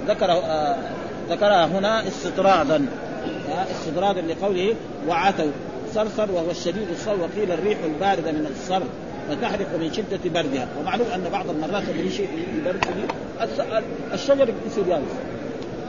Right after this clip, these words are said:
ثم بعد ذلك لما يجي ربيع، وهذا دحين الآن في أوروبا في ك-، كثير من البلدان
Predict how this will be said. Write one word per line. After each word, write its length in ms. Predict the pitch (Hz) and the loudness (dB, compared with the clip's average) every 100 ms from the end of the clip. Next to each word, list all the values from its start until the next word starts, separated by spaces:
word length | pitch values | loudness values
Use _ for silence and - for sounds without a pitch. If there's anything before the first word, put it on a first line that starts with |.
| - - - - | -6 -8 -8 -2
ثم 180 | 262 254 | 0 2
بعد 160 | 233 208 | 2 2
ذلك 240 | 226 190 | 2 2
لما 140 | 185 202 | 0 -2
يجي 220 | 202 160 | -2 -2
ربيع، 220 | 196 247 208 - - | 0 2 0 -2 -6
وهذا 180 | 165 214 208 | 0 0 0
دحين 220 | 196 226 | 0 0
الآن 320 | 175 180 226 | -2 0 0
في 120 | 190 190 | 2 2
أوروبا 300 | 196 208 214 | 2 2 0
في 160 | 196 | 0
ك-، 160 | 175 185 - | 0 -4 -4
كثير 120 | 185 | -4
من 120 | 247 | -2
البلدان 440 | 202 185 175 247 | -2 -2 4 4